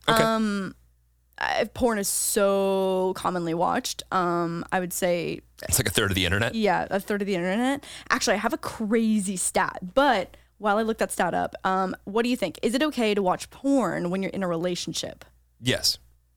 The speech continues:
Speaker 1: But if and only if it's something that isn't a secret from your significant other.
Speaker 2: Right. Right, right, right, right, right.
Speaker 1: And so to me,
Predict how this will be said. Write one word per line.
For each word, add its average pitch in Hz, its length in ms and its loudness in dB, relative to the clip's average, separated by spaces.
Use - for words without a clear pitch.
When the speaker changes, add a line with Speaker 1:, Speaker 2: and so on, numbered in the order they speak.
Speaker 1:
But 104 320 2
if 127 180 2
and 123 100 2
only 110 280 2
if 82 340 -2
it's 92 200 2
something 101 460 2
that 92 340 0
isn't 104 360 2
a 87 200 2
secret - 440 0
from - 160 -2
your 85 80 2
significant 82 380 -2
other. - 240 -4
Speaker 2:
Right. 220 260 0
Right, 196 160 0
right, 208 80 0
right, 185 120 0
right, 175 100 0
right. 170 160 0
Speaker 1:
And 98 120 4
so 104 440 4
to - 160 2
me, 127 400 2